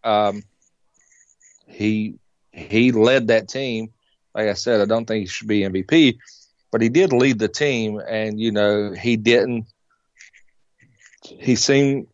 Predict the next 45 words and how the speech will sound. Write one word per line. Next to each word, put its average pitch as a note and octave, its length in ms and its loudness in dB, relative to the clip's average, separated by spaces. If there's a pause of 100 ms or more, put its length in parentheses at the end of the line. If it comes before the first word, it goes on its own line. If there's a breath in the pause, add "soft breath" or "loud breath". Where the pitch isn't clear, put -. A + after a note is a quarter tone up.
he C3+ 160 0
didn't D#3 460 2
falter C#3 440 0
down A#2 200 0
the A2 80 -6
stretch. - 560 -6 (480 soft breath)
He F#3 120 -2
came C#3+ 340 0
out, C3 320 0
he A#2+ 160 -2
got, A2+ 300 0 (400)
uh, A#2+ 40 -2
a G#2+ 400 0
lot A#2 240 2
of A2 80 0
nerves C3 360 0
got A#2+ 200 -2
to C3 120 -6
him A#2+ 100 -6
and A#2+ 100 -8
stuff, A2+ 300 0 (720 soft breath)
I G#2+ 80 -4
think, A#2 240 -4
that G#2+ 180 0
first A#2 360 -2
half. A2+ 280 0
But A#2 120 -12
the - 80 -16
second C#3+ 320 -2
half, A#2+ 200 0
he B2 80 -6
came A2+ 240 -4
out G#2+ 140 -2
poised, C#3 680 0 (1300 soft breath)
came B2+ 240 2
out A2+ 260 2
and A#2 100 -6
was A2 220 -2
the G#2+ 80 0
rock G#2+ 360 2 (240)
that G#2+ 140 -8
the - 80 -20
team A2 280 -6
rallied A2 340 2
around. G#2+ 500 -2